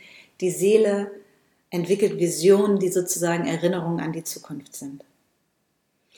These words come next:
Und je größer ich mich traue zu visionieren, desto größer wird mein Spielraum, desto mehr weitet sich meine Komfortzone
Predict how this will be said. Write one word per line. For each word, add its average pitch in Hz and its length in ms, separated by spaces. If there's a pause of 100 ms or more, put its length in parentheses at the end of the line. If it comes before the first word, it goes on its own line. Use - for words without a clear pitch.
(460)
Und 185 640
je 185 200
größer 247 580
ich 220 160
mich 220 220
traue 202 580
zu 170 400
visionieren, 196 920
desto 165 240
größer 196 440
wird 180 160
mein 170 160
Spielraum, 156 600
desto 160 260
mehr 196 460
weitet 190 360
sich 170 180
meine 175 320
Komfortzone 175 920